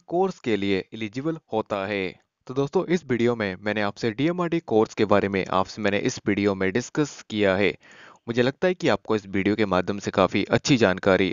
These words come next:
आपको प्राप्त हुई होगी। और अगर आपको किसी भी प्रकार का कोई डाउट है तो दोस्तों, आप नीचे मुझे कमेंट बॉक्स में कमेंट करके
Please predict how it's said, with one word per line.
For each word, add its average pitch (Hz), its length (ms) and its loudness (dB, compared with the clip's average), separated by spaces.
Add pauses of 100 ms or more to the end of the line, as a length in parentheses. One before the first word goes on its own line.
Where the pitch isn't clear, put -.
आपको 95 300 2
प्राप्त 98 400 -2
हुई 170 340 0 (160)
होगी। 98 380 2 (300)
और 104 120 2
अगर 123 180 2
आपको 120 280 2
किसी 127 300 -2
भी 165 120 2
प्रकार 104 360 2
का 107 120 -2
कोई 101 180 0
डाउट 95 340 2
है 95 120 2
तो 104 120 -4
दोस्तों, 104 420 2
आप 104 220 4
नीचे 95 400 -4 (240)
मुझे 113 220 -8
कमेंट 104 320 -4
बॉक्स 95 300 0
में 95 160 0
कमेंट 101 280 0
करके 98 400 0